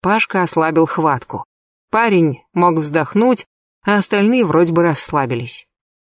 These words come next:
Я в ярости кусала губы и даже не думала о печальной участи, которая меня ожидает. Все мысли были только о мерзавце, который прикидывался другом,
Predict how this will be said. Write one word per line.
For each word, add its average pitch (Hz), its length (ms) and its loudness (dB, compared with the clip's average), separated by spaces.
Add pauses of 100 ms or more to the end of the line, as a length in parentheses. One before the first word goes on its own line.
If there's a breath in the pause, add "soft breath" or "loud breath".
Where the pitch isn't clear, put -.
(300)
Я 208 280 2
в 190 60 2
ярости 175 600 0
кусала 175 480 0
губы 175 360 2
и - 20 4
даже 185 260 2
не 214 160 4
думала 190 460 2
о 151 40 0
печальной 180 460 2
участи, 190 420 2
которая 170 380 2
меня 185 260 2
ожидает. 196 540 0 (400)
Все 240 240 0
мысли 208 380 2
были 190 240 4
только 190 320 2
о 175 40 4
мерзавце, 175 640 2
который 175 360 2
прикидывался 202 760 2
другом, 190 580 2